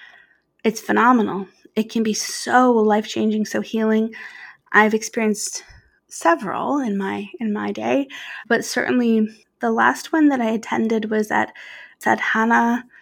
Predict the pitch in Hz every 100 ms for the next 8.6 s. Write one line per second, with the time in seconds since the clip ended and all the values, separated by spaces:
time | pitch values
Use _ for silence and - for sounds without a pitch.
0 | - _ _ _ - 214 214 226 226 226
1 | 202 196 - 202 - - 214 - - -
2 | - 240 294 - - - - _ 214 214
3 | 220 - 226 220 214 214 - - - -
4 | 220 226 - 190 190 - - - - -
5 | - - _ - 202 - 196 - 208 208
6 | - 202 202 190 190 196 - - - _
7 | - 220 214 202 196 - 202 202 196 202
8 | 214 196 202 220 254 -